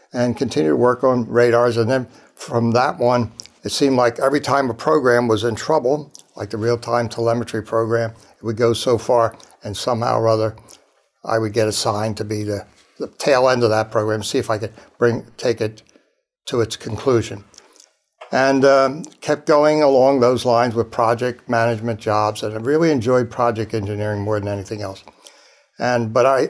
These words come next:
at the same time, I always wanted to get, I was a, a promotion.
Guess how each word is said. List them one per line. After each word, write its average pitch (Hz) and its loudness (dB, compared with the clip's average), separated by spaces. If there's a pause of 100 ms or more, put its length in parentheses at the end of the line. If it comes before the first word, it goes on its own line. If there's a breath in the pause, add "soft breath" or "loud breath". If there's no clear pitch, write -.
at 127 -2
the 113 -8
same 156 2
time, 139 0
I 110 0
always 135 2
wanted 120 0
to 110 -4
get, 107 -2
I 107 -2
was 104 -6
a, 98 -4 (600)
a 110 -6
promotion. 131 0